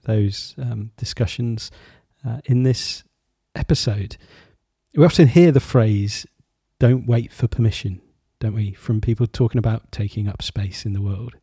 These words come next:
Might be in reference to sharing your creativity or, uh, going after a dream or just simply allowing yourself to have a desire in the first place. And while I think it's a really key reminder that, you know, you can't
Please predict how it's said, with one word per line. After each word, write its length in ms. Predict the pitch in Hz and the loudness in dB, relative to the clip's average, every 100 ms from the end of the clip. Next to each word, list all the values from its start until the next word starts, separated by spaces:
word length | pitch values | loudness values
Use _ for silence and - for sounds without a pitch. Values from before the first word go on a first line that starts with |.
| _ - | _ -2
Might 100 | 120 | 0
be 240 | 113 113 113 | 2 0 0
in 120 | 113 | 2
reference 400 | 113 - 113 - | 2 0 -4 -4
to 140 | - 107 - - | -4 -4 -6 -14
sharing 380 | - 135 123 117 | -2 2 4 4
your 140 | 117 113 | 4 2
creativity 880 | - 113 107 - 139 120 - 107 | 2 2 2 2 0 0 -2 -8
or, 140 | 110 - - - _ - | -8 -12 -18 -20 _ -14
uh, 200 | 127 127 131 | -12 -12 0
going 280 | 139 131 123 | 4 6 4
after 320 | 107 - 117 | 0 -2 -2
a 60 | 107 | 0
dream 480 | 131 131 113 107 | 2 2 2 0
or 100 | 107 104 _ | -2 -4 _
just 240 | - - - | -8 -4 0
simply 300 | 165 - 123 | 0 2 2
allowing 360 | 117 127 127 | 4 4 4
yourself 320 | 117 - 113 - | 2 0 -2 -2
to 120 | 107 | -6
have 200 | - 117 | -2 -2
a 60 | 110 | 0
desire 480 | 117 110 117 117 | 0 2 2 2
in 80 | 117 | 0
the 80 | 110 | -2
first 320 | - 139 135 | -2 -4 -4
place. 400 | - 110 104 - _ - - _ _ _ _ - | -8 -12 -12 -18 _ -20 -20 _ _ _ _ 0
And 140 | 131 | 4
while 420 | 165 170 156 147 - | 6 6 6 4 -2
I 80 | - | -4
think 180 | - 143 | 2 2
it's 140 | 117 | 2
a 40 | 127 | 2
really 380 | 120 135 131 117 - _ - | 6 6 4 -2 -14 _ -14
key 260 | - - 143 | -2 4 6
reminder 640 | 123 113 120 139 120 113 - _ - | 6 6 6 4 2 -6 -14 _ -6
that, 200 | 120 117 | -4 -4
you 140 | 127 120 | -2 0
know, 100 | 113 | 0
you 300 | 110 120 120 | -2 -6 -8
can't 400 | - 123 120 | -4 -2 -4